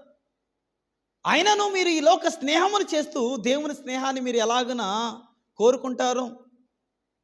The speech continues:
కాబట్టి ప్రియదేని బిడలారా, నేటి దినమందు మనము దేవునికి మిత్రులు కావాలి కానీ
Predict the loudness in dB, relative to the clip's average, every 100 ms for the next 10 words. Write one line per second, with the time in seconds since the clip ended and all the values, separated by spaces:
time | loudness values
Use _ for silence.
0 | _ _ -4 0 0 0 -4 -4 -2 -4
1 | -2 -2 0 0 -2 -4 -12 -20 _ _
2 | _ 0 2 2 2 4 4 2 2 2
3 | 2 0 2 4 4 2 -2 -2 -4 0
4 | 2 4 4 4 4 4 4 4 4 0
5 | 0 0 -2